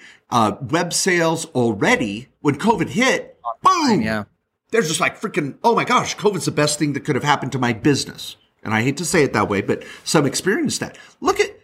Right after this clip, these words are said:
Speaker 1: look at Zoom. Zoom was behind GoToWebinar and Skype. And I mean, they were just a small player, really, relatively, when it comes to market share. And when covid hit, they were ready.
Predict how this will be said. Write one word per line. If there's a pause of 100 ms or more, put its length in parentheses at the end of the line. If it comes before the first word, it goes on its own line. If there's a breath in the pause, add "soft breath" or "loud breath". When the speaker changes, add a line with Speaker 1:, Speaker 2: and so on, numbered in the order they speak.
(160)
Speaker 1:
look
at
Zoom. (880)
Zoom
was
behind
GoToWebinar
and
Skype.
And (280 loud breath)
I
mean,
they
were
just
a
small
player,
really, (140)
relatively,
when
it
comes
to
market
share. (380 loud breath)
And
when
covid
hit, (320 soft breath)
they
were
ready.